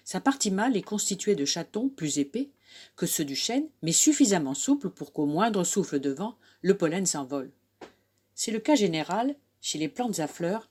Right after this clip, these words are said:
sans pétales. Pour sa partie femelle, on observe à l'extrémité de curieux appendices collants retenant le pollen qui flotte dans l'air. Dessous, l'ovaire deviendra une noix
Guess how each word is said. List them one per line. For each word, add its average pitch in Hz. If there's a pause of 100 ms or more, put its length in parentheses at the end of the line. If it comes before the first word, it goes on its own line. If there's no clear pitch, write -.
(100)
sans -
pétales. 123 (920)
Pour 196
sa 247
partie 277
femelle, 196 (720)
on 214
observe 262
à 156
l'extrémité 175
de 180
curieux 233
appendices 160
collants 180 (340)
retenant 185
le 170
pollen 175
qui 160
flotte 220
dans 190
l'air. 147 (600)
Dessous, 214 (460)
l'ovaire 185
deviendra 147 (100)
une 143
noix 202